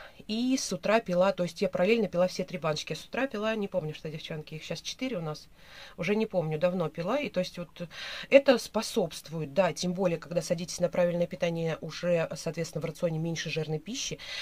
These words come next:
А, нужно обязательно пить побольше воды. И вот гидрайн здесь тоже в помощь, потому что часто на правильном питании, или если вы какие-то диеты для себя выбираете, бывает проблема со стулом. Здесь просто помощь,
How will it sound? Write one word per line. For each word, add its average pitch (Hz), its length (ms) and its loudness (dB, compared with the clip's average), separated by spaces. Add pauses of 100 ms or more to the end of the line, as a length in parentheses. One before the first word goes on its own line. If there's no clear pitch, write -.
(580)
А, 165 140 0
нужно 175 280 2
обязательно 156 500 -2
пить 156 280 -12
побольше 151 440 -4
воды. 143 200 -2
И 175 180 -6
вот 151 140 -8
гидрайн 202 340 -2
здесь 156 180 -10
тоже 147 200 -8
в - 60 -16
помощь, 233 320 -2
потому 156 300 -4
что - 200 -8
часто 151 380 -6
на 151 80 -2
правильном 147 380 -2
питании, 233 380 0
или 160 220 -4
если 151 320 -6
вы 143 100 -8
какие-то - 340 -12
диеты 180 320 -2
для 190 120 -8
себя 185 240 -8
выбираете, 165 460 -6
бывает 196 260 0
проблема 165 320 -6
со - 120 -10
стулом. 139 380 -8 (500)
Здесь 208 240 2
просто 302 320 2
помощь, 160 520 2